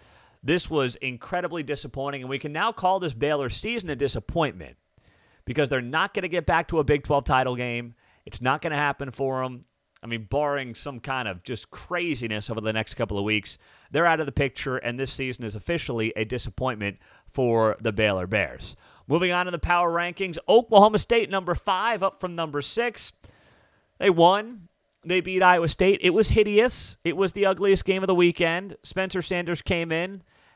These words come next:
led 'em, uh, to a touchdown drive. They went up seventeen fourteen early in the fourth quarter, never looked back.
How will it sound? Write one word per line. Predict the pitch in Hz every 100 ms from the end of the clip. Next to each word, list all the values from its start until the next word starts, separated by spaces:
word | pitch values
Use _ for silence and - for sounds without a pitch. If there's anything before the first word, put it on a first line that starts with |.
| _ -
led | 135 165
'em, | 175
uh, | 156 151 143
to | - 170
a |
touchdown | - 156 - 160 147
drive. | 131 143 151 151
They |
went | 139 143
up | 135
seventeen | 156 147 143 147 139
fourteen | - 139 - 143 135
early | 131 135
in | 127
the | 120
fourth | 135 123
quarter, | - 135 135
never | 123 117
looked | 117 -
back. | 92 - -